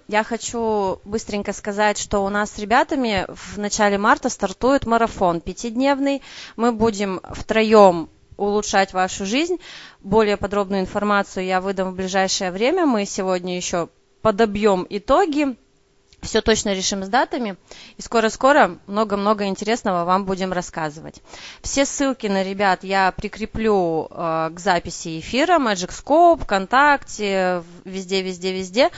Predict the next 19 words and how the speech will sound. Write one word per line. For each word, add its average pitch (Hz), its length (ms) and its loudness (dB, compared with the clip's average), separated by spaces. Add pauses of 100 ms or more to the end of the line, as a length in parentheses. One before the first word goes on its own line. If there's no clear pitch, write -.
(240)
К - 60 -16
ребятам 202 440 4
можно 190 340 2
записываться. 285 760 -2
Плюс - 540 -4
у 202 100 -2
ребят 208 400 2
еще 269 500 6
идет 208 520 2
сейчас, 226 640 0 (440)
э, 185 240 0
цикл, - 360 -2 (260)
э, 170 600 2 (280)
групповых 226 540 6
занятий 233 580 2
как - 240 0
раз 233 400 6
по 247 300 6
зажимам. 170 760 -2